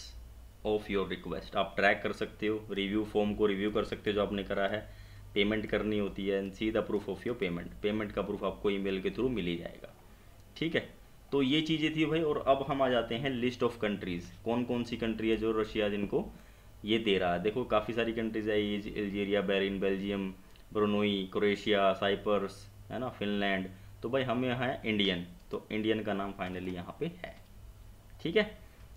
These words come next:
तो भाई जैसा कि अब कंफर्म हो जाता है, काफ़ी सारी कंट्रीज हैं।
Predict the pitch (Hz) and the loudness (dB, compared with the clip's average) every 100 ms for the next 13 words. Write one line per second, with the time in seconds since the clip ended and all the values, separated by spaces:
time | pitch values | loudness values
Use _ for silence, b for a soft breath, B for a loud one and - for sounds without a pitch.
0 | - 104 95 113 127 107 107 110 104 110 | -4 0 2 2 2 2 2 2 0 0
1 | 110 - 98 104 104 101 110 110 98 98 | 0 -2 0 -2 -2 -2 -2 0 0 -2
2 | - 107 113 117 113 110 107 110 107 | 2 2 2 0 0 -2 -2 -2 -2